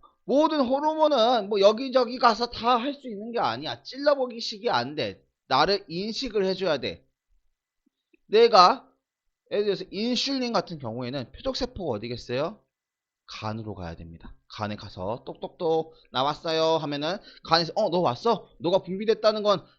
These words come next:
내 몸에서 이런 반응이 일어나고 있다는 거구나. 알았어. 그럼 내가 포도당을 인슐-, 뭐, 인슐린 너가 왔으니까 포도당을 글리코젠으로 바꿔서 저장할게." 이런 식으로 그 호르몬 인식에서 내 몸에서 반응이 일어나는 거야.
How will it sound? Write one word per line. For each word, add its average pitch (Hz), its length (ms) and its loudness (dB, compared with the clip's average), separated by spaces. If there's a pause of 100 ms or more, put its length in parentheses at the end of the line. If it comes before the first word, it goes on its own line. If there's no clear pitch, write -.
(300)
내 190 100 6
몸에서 165 320 0
이런 190 220 -2
반응이 151 280 -2
일어나고 165 320 0
있다는 190 220 -4
거구나. 160 440 0 (160)
알았어. 143 440 -4
그럼 131 180 -8
내가 160 460 4 (240)
포도당을 226 500 0 (200)
인슐-, 196 420 -6
뭐, 127 260 -6 (420)
인슐린 180 300 -4
너가 151 180 2
왔으니까 175 600 0
포도당을 220 480 -6
글리코젠으로 226 500 -6
바꿔서 185 260 -10
저장할게." 226 600 -2
이런 196 200 0
식으로 208 480 -2 (140)
그 202 100 -6
호르몬 294 420 -2
인식에서 240 520 -2
내 147 100 0
몸에서 127 340 -6
반응이 143 300 -4
일어나는 117 340 -6
거야. 90 200 -12